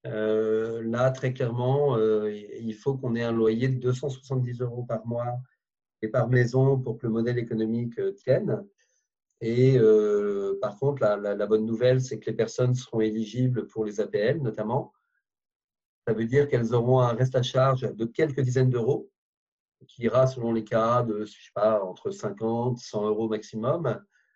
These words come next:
et avec une philosophie, un principe important, qui est de dire que on s'engage à ce que personne n'ait un reste à charge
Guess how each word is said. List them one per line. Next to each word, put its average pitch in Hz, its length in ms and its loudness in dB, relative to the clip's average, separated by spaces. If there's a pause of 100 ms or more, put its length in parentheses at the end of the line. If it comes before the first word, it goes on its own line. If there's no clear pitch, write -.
(500)
et 131 120 4
avec 156 360 4
une 143 100 0
philosophie, 139 680 0
un 147 100 4
principe 139 520 -2
important, 139 640 0 (560)
qui - 160 -12
est 139 60 2
de 139 120 2
dire 160 360 2
que 143 500 4
on 127 100 2
s'engage 147 920 4
à 123 140 0
ce 127 80 -6
que 135 100 -4
personne 160 920 2 (480)
n'ait 131 280 4
un 131 160 4
reste 160 300 -2
à 143 80 2
charge 147 560 2